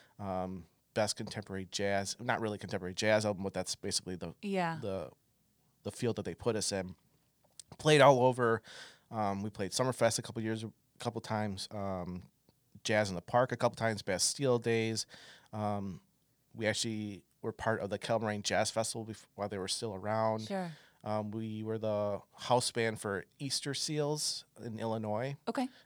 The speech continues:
Speaker 1: for a couple years, two thousand five and six, I think those were. And, um, probably the best, um, outside Wisconsin gig that we had was that we got to play at Arlo's C-,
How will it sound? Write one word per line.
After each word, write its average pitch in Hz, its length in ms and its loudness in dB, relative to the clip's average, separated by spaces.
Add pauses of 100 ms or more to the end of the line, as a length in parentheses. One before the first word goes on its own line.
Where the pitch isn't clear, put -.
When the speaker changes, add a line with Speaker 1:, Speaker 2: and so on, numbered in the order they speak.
Speaker 1:
for - 140 -4
a 113 40 0
couple 127 280 -6
years, 120 260 -4
two 123 140 -8
thousand 107 260 -4
five 110 240 -8
and 110 120 -12
six, - 520 -8
I - 40 -18
think - 180 -14
those - 200 -10
were. - 120 -14 (400)
And, 110 560 -2
um, 107 240 -4
probably 165 220 2
the 113 120 -4 (200)
best, - 500 4 (1000)
um, 98 520 -8 (1400)
outside 127 500 4
Wisconsin 104 560 -4
gig 98 240 -10
that 98 120 -4
we 98 120 -8
had 90 440 -6 (360)
was 98 220 -6
that 95 120 -4
we 110 60 -6
got 113 100 -4
to 104 60 -14
play 110 180 -2
at 101 100 -2
Arlo's 107 480 -4
C-, - 80 -14